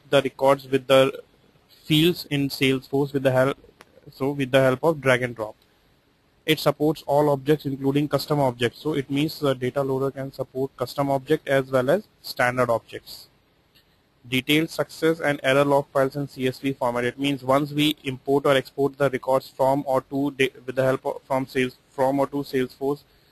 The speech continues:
with the help of data loader, it creates two files, two log files, one for success and one for error files, and that to be in C S V format.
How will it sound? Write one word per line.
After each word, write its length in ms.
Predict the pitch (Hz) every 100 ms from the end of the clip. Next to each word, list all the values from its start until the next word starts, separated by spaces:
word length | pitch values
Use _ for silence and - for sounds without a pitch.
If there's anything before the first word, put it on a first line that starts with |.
| _ _
with 80 | 131
the 80 | 131
help 180 | 131 139
of 160 | 131
data 240 | 127 123 127
loader, 320 | 131 127 120
it 200 | 135 127
creates 360 | 135 131 139 -
two 340 | - 165 170 - _ _ -
files, 420 | 131 139 151 -
two 160 | 156 170
log 220 | 160 135 -
files, 300 | 135 131 147
one 180 | 135 135
for 160 | 147 143
success 380 | 135 - 143
and 160 | 143 135
one 140 | 127
for 200 | 131 139 127
error 240 | 123 135
files, 300 | - 131 156 - _ _ _ -
and 240 | 131 135 - _ _ _ _ 123
that 260 | 131 -
to 80 | 139
be 200 | 139 135
in 140 | 156
C 280 | - - 131
S 140 | 127 -
V 200 | 156 170 _ -
format. 300 | 117 113